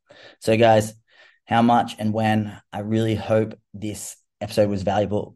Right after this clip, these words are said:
As I said, the previous fast fat loss strategies on finding your kryptonite and as well our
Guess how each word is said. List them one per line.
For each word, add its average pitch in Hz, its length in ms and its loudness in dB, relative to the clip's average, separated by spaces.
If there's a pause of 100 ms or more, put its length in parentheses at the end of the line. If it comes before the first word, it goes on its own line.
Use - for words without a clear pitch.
As 101 140 -8
I 110 40 -4
said, 104 400 -2 (1000)
the 110 80 -4
previous 117 460 0
fast 104 320 0
fat - 180 -2
loss 104 140 -4
strategies 101 440 -4
on 95 380 -8
finding 95 340 -2
your 92 160 -4
kryptonite 117 640 0 (200)
and 101 400 -6 (160)
as 95 280 -8
well 98 460 0 (300)
our 90 540 -2